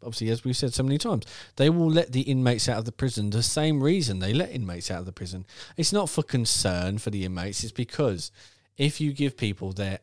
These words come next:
hour of fresh air every day, or their couple of months or weeks every year, they'll stay docile. And, and for the vast majority of people, they'll stay manageable and controllable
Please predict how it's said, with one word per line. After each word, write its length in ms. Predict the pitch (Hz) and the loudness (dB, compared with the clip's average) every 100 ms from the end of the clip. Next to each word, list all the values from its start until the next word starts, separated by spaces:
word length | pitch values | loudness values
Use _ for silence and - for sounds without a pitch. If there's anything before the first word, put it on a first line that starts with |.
| - | -2
hour 320 | 117 120 113 | 0 2 2
of 80 | 101 | 0
fresh 360 | - 123 - | -4 -6 -4
air 280 | 120 110 95 | -2 0 0
every 240 | 92 98 95 | -2 -6 -4
day, 420 | 104 90 - - _ _ _ _ _ - | -2 -2 -6 -16 _ _ _ _ _ -6
or 160 | 113 107 | -2 2
their 340 | 101 101 98 _ _ | 2 2 -2 _ _
couple 320 | - 160 - | -6 -6 -2
of 100 | 117 | -4
months 440 | 117 123 110 - - | 0 0 -2 -4 -6
or 120 | 98 | -2
weeks 320 | 110 104 - - | -2 -2 -6 -6
every 240 | 110 107 | -4 -2
year, 320 | 101 117 104 - - _ _ - | -2 0 -2 -4 -20 _ _ -4
they'll 140 | 165 | -2
stay 200 | - 147 | 2 0
docile. 600 | 131 143 143 - 90 87 | 2 2 2 0 -2 -2
And, 100 | 104 | 0
and 320 | 117 127 147 | 0 2 0
for 60 | 147 | 2
the 140 | 151 | 2
vast 440 | 147 165 156 139 - | 4 4 4 4 2
majority 540 | 131 131 127 117 - | -2 2 2 2 -2
of 60 | 110 | -2
people, 280 | 110 104 113 | -4 -4 -2
they'll 180 | 120 | 0
stay 260 | 117 - 120 | 0 -2 -2
manageable 720 | 117 113 110 107 101 113 107 | 0 0 -2 -2 -4 -2 -4
and 120 | 107 | -4
controllable 1120 | 101 113 - 117 104 95 98 101 98 95 98 | -6 -6 -4 -2 0 -2 -4 -4 -4 -4 -6